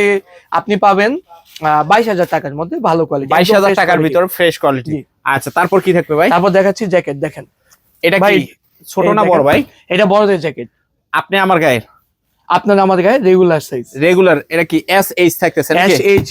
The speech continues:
Speaker 1: এটা
Speaker 2: এটা কোন
Speaker 1: কোম্পানি।
Speaker 2: দেশের ভাই?
Speaker 1: তাইওয়ানি।
Speaker 2: তাইওয়ানের
Speaker 1: যারা
Speaker 2: থাকতেছে।
Speaker 1: মাল চিনে তারা চিনবে,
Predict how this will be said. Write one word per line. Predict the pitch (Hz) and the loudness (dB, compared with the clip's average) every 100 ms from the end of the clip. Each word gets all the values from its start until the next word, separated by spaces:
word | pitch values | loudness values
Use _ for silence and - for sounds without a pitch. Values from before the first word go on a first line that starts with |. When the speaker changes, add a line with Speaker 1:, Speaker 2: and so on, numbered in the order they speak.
| - | -6
Speaker 1:
এটা | 175 196 | -4 0
Speaker 2:
এটা | 202 | 0
কোন | 208 | 2
Speaker 1:
কোম্পানি। | 233 208 | 2 0
Speaker 2:
দেশের | 147 | 0
ভাই? | 151 202 - | -2 -2 -2
Speaker 1:
তাইওয়ানি। | - 190 180 147 127 _ _ _ | 0 2 0 -2 -12 _ _ _
Speaker 2:
তাইওয়ানের | 190 202 208 196 | 0 2 2 4
Speaker 1:
যারা | 233 | 4
Speaker 2:
থাকতেছে। | 269 262 | 4 4
Speaker 1:
মাল | 269 | 4
চিনে | 269 262 | 2 -2
তারা | 240 226 233 | 0 0 0
চিনবে, | 233 214 180 | -2 0 0